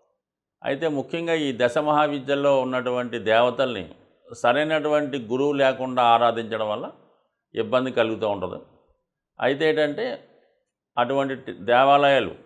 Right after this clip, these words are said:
ఉన్నప్పుడు, దగ్గరలో ఉన్నప్పుడు, లేదనుకోండి దక్షిణ కాళి,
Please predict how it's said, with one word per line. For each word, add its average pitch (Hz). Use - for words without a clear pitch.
ఉన్నప్పుడు, 120
దగ్గరలో 120
ఉన్నప్పుడు, 117
లేదనుకోండి 160
దక్షిణ 120
కాళి, 117